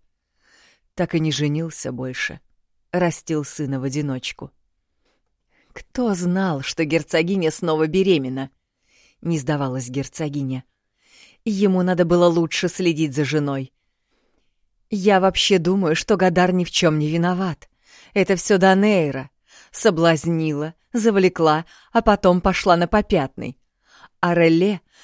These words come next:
не только проклял невинных, но и отнял у Монтено будущее». «Проклятие перед смертью наложила несчастная женщина, жена герцога», —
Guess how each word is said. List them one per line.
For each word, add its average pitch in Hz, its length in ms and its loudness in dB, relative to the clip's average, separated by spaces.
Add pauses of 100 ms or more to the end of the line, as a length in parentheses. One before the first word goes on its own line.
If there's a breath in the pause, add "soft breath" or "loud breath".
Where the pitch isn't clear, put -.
(120)
не 214 160 4
только 214 300 4
проклял 196 580 4
невинных, 165 720 0
но 185 220 4
и 180 100 4
отнял 180 500 2
у 180 120 0
Монтено 165 480 2
будущее». 151 800 -2 (1400 soft breath)
«Проклятие 185 720 2
перед 151 280 -2
смертью 156 480 -2
наложила 160 400 0
несчастная 175 640 0
женщина, 190 640 -2 (280 soft breath)
жена 180 440 0
герцога», — 156 600 -4